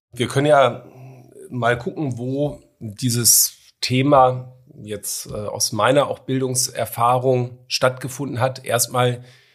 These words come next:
sind das ja lange Zeit getrennte Geschichten gewesen. Also entweder hat man über Judentum oder Islam gesprochen. Über Islam, in welchen Fächern hat man da gesprochen? Also entweder Geschichte und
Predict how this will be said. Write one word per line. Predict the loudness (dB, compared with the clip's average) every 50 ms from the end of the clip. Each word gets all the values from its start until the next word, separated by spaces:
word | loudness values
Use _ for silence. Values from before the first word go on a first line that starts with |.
| _ _ -6
sind | -2 2 2 4 4 4
das | 2 2 2 0 -2 -2
ja | 2 2 4 4 4
lange | 2 -2 -6 -4 -2 0 0 2 2 0 0 -2 -4 -12 -6 _
Zeit | 0 2 4 4 4 2 2 -2 -6 -8 -10 -16 _ _ _
getrennte | -14 -10 -8 -6 -2 0 0 2 2 0 0 -2 -4
Geschichten | -2 -2 -2 -2 -2 -6 -16 -18 -16 -16
gewesen. | -16 -14 -14 -12 -12 -10 -8 -8 -8 -8
Also | -8 -10 -10 -10
entweder | -10 -10 -8 -4 -2 -2
hat | -2 -2 -4
man | -10 -12
über | -10 -10 -10 -8
Judentum | -8 -8 -6 -6 -6 -8 -8 -8 -8 -6 -8 -8 -10 _ _ _
oder | -8 -2 0 0 2 2
Islam | 2 0 0 0 -4 -4 -4
gesprochen. | -6 -8 -8 -6 -6 -4 -4 -4 -6 -8 -10 -18 -20 _ _ _ _
Über | -4 0 4 4 4
Islam, | 4 4 2 2 4 4 6 6 6 6 6 4 4 2 -2 -8 -14 -18 -20 -20 -20 -20 -20 -10 -6
in | -4 -2 -2
welchen | -2 -2 -4 -4 -2
Fächern | -2 0 0 0 0 0 0
hat | -2 -4 -2
man | -2 -2 0
da | 0 0 0
gesprochen? | -2 -4 -6 -2 -2 -2 -2 0 -2 -4 -4 -4 -8 -12 -16 -14
Also | -12 -10 -10 -10 -12 -14 -10
entweder | -8 -6 -6 -6 -8 -10 -8 -4 -2 -2 -2 -2 -4 -10 _ _ _ _ _ _ _ _ _ _ -10
Geschichte | -6 -4 -2 0 -2 -2 -4 -2 -2 0 0 -2 -4 -10 -16 _ _ _ _ _ _ _ _ _ _ _ _ _ _ _ _ _ _ _ _
und | -6 -4 -4 -4 -4 -6 -8 -10